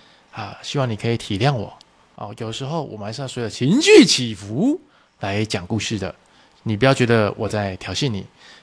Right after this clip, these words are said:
只是有的时候我们还是要顾虑到其他人的感受。虽然说你的感受对我来说也是很重要的，但我们还是以一个群体，我们还是一个互相友爱的 Podcast 节目，OK？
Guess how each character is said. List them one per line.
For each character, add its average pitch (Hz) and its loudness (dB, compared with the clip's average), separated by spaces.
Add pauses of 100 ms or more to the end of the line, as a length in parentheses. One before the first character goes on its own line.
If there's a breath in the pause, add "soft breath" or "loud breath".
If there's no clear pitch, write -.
(120)
只 - -6
是 135 -2
有 101 2
的 92 -2
时 101 -4
候 104 0 (400)
我 120 -8
们 101 0
还 104 2
是 131 -2
要 120 2
顾 123 -2
虑 113 0
到 101 0
其 - -8
他 107 -4
人 110 -4
的 95 -6
感 101 -10
受。 107 -4 (220 soft breath)
虽 - 0
然 120 2
说 123 0
你 107 0
的 92 -4
感 90 -6
受 101 -4
对 131 -2
我 101 0
来 92 -6
说 117 -4
也 101 -6
是 110 -2
很 98 -4
重 123 -2
要 117 0
的， 87 -10 (440 loud breath)
但 98 -2 (280)
我 123 -4
们 104 -2
还 104 0
是 110 -4
以 107 -8
一 - -12
个 113 -8
群 107 -4
体， 113 -6 (120)
我 123 -6
们 123 -2
还 120 0
是 131 -2
一 123 0
个 95 -4
互 160 0
相 120 -4
友 107 -2
爱 113 -2
的 90 -8
Podcast 117 -4
节 95 -10
目， 101 -6 (260)
OK？ - -4